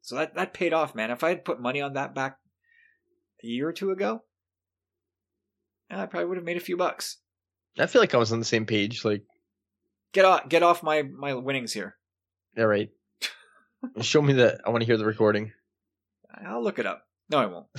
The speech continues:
Speaker 2: <laughs>
Speaker 1: Uh, but yeah, I totally expect it to me. Like, <clears throat> like I, I think the show kinda loses any potency. Like, if once we learn the fate of the First Order and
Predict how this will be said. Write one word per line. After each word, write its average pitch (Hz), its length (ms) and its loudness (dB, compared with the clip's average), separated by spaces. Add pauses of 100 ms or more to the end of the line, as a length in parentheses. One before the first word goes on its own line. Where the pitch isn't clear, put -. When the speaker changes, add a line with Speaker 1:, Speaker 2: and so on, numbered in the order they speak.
Speaker 2:
<laughs> 196 280 2 (1500)
Speaker 1:
Uh, 165 120 0
but 196 120 0
yeah, 180 280 4
I 202 100 0
totally 220 340 -2
expect 151 300 2
it 104 120 -10
to 120 60 -12
me. - 300 -14
Like, - 260 -10
<clears throat> 175 640 -10
like 113 120 -10
I, 143 120 0
I 156 120 -4
think 185 180 -4
the 160 100 -4
show 156 320 2
kinda 143 240 -6
loses 143 840 -4 (180)
any 151 160 -6
potency. 139 460 -2
Like, 120 180 -4
if 139 100 -10
once 160 320 -6
we 214 100 -4
learn 160 180 -2
the 123 80 -6
fate 143 320 0
of 131 100 -8
the 117 80 -14
First 143 320 -2
Order 135 400 -2
and 110 300 -6